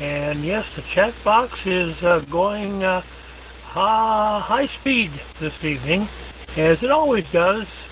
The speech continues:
<laughs> It's, uh, actually, uh, just as interesting to read the chat box as it is to hear all the voices over the air. So thank you, Declan, and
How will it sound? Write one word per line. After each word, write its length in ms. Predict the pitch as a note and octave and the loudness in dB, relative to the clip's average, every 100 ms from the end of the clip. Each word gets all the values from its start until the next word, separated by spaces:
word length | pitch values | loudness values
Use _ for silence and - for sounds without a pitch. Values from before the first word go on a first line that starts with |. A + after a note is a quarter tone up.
| - | -4
<laughs> 360 | F#3 - - F#3 - - - - - | -2 -2 -4 -6 -6 -20 -20 -20 -6
It's, 480 | E3+ F3 D#3+ - F3+ | -2 0 -2 -8 0
uh, 220 | E3+ D#3 - - - - - - - | 2 2 -4 -18 -20 -20 -18 -18 -4
actually, 560 | D#3 E3+ - F3 E3 D#3+ | -2 -2 -2 -4 -2 0
uh, 400 | D#3 E3+ F#3+ D#3+ C3 | 0 0 0 -6 0
just 140 | A#3 - | 0 0
as 80 | F#3 G#3 | -2 0
interesting 560 | A3+ G#3 - G#3+ G#3+ F3+ | 0 -6 -6 -4 -4 -2
to 100 | D#3+ | -2
read 240 | F3+ G#3+ | 0 -4
the 80 | F3+ - | -8 -6
chat 160 | G#3+ A3 - | -2 -2 0
box 260 | F#3+ G#3 - | 0 0 -4
as 80 | E3+ | -10
it 260 | D#3 D#3+ F3 | -8 -8 -10
is 60 | - | -8
to 140 | E3 D3+ | -6 -2
hear 220 | F#3 F3 - - - - | -2 -4 -8 -18 -18 -2
all 280 | F3+ F#3 F3 | 4 4 2
the 260 | E3+ E3 D#3+ - - - - - - D3 | 0 0 -2 -8 -18 -20 -20 -18 -2 2
voices 440 | A3+ - F3 D3+ | 4 2 -6 0
over 240 | D#3+ D#3 | 0 0
the 140 | D3 D3+ G3+ | -4 -2 2
air. 240 | A#3 D3+ - - - - - - - - - | 2 2 -4 -20 -20 -18 -18 -20 -20 -20 -6
So 220 | D#3 D3+ C#3 - | -2 -2 -4 0
thank 280 | G3+ C#4 B3+ | 2 2 -2
you, 100 | A#3 | -6
Declan, 560 | F3 F3+ - F#3+ A3+ | 0 -2 0 -4 -4
and 240 | B3 E3+ | -4 -4